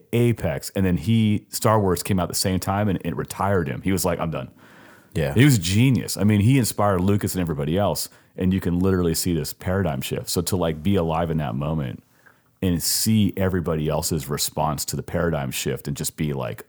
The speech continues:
Speaker 1: utterly captivated, and then to have that brought into your own, uh,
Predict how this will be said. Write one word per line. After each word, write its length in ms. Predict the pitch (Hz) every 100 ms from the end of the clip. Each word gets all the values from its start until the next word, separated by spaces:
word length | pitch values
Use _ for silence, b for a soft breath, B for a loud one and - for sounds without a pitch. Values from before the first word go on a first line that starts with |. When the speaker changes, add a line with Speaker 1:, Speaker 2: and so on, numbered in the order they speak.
| _
Speaker 1:
utterly 280 | 90 85 73
captivated, 720 | 60 82 76 78 67 64 55 - b b b -
and 100 | 92
then 120 | 95
to 60 | 80
have 240 | 85 85
that 200 | 82 -
brought 200 | 71 71
into 240 | 71 69 76
your 200 | 71 67
own, 360 | 65 65 64 - _ b b b b b _ -
uh, 380 | 65 55 50